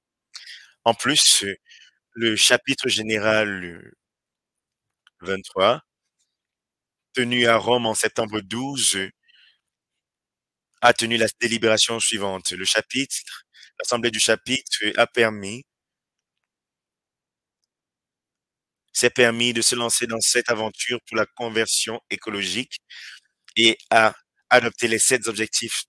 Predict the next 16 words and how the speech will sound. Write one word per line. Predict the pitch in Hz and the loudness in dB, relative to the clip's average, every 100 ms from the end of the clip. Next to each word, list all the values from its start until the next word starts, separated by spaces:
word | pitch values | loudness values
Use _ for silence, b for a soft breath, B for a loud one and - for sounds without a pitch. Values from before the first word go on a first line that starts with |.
| - | -6
les | |
sept | - - | -4 -4
objectifs | 113 110 107 | -6 -4 -4
de | 101 | -2
Laudato | 98 95 98 - | 0 0 -2 -4
Si | 98 - 113 | -2 0 -2
comme | 107 113 104 | -4 -6 -6
réseau | 95 87 95 110 _ B B B B | -8 -6 -8 -12 _ B B B B
et | |
comme | - 117 117 | 0 0 0
esprit | 117 - - - 123 127 123 _ 110 | -2 -2 -4 -6 -6 -6 -8 _ -8
de | |
sy-, | 107 - - - - _ _ _ _ | -2 0 0 -6 -12 _ _ _ _
de | 113 | -2
système | 117 - 120 - 131 117 | 4 4 6 4 2 0
préventif. | - 113 101 98 - - - | 0 -2 0 -2 -4 -4 -12